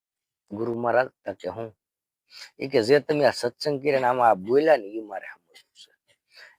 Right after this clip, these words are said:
એ કે, "બાપા, એ તારે સમજવું હોય તો આ પાંચ વસ્તુ છે, ન ખાવાનું ખાની, ન પીવાનું પીની, ન કરવાનું કરની,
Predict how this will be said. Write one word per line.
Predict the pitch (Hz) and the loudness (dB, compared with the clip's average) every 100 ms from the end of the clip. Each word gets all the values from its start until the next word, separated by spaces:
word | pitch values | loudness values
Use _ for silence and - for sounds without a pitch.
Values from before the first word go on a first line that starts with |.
| - | -14
એ | |
કે, | 147 | 0
"બાપા, | 160 147 | 2 4
એ | 156 175 | 2 2
તારે | 170 147 | 6 6
સમજવું | 139 170 175 151 131 120 | 6 2 0 -2 -4 -4
હોય | 117 | -6
તો | 113 - | -6 -2
આ | 143 | -2
પાંચ | - 160 147 135 | 6 6 6 2
વસ્તુ | 151 - 135 | 0 -2 -10
છે, | - 160 - _ _ _ _ _ _ | -4 -4 -6 _ _ _ _ _ _
ન | 131 160 | 0 2
ખાવાનું | 147 131 127 123 110 | 6 6 6 2 -6
ખાની, | - 143 147 127 | 4 6 6 0
ન | 135 131 | -6 -8
પીવાનું | - 139 127 113 | -4 -2 -2 -6
પીની, | - 147 135 117 | -6 -4 -2 -2
ન | 127 147 | 4 4
કરવાનું | - 135 123 120 | 6 6 6 4
કરની, | 117 175 175 160 101 | 4 6 6 4 -6